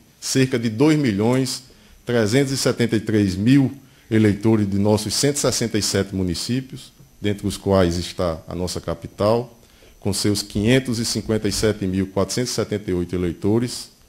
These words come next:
todos estão convocados para eleger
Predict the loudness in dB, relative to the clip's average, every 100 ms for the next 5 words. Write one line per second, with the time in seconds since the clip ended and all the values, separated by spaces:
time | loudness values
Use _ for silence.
0 | _ _ _ -20 -12 2 4 4 0 -6
1 | -12 -18 -20 _ _ _ -20 -20 -20 -20
2 | -20 -20 -20 -20 -8 -2 -2 0 -2 0
3 | 0 0 0 0 0 -6 -10 -2 2 2
4 | 2 0 0 -4 -6